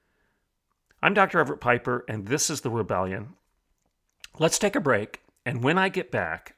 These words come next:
I'm going to discuss the prodigal school and how we've left our birthright behind in the educational establishment in America. And we need to come home, apologize, ask for forgiveness,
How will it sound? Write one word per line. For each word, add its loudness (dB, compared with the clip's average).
I'm -6
going -4
to -10
discuss -4
the -4
prodigal -2
school 0
and -2
how 4
we've -2
left 2
our 2
birthright -2
behind -6
in -4
the -2
educational -4
establishment -8
in -4
America. -2
And -4
we 0
need 2
to -4
come 4
home, 4
apologize, 0
ask 0
for -2
forgiveness, -6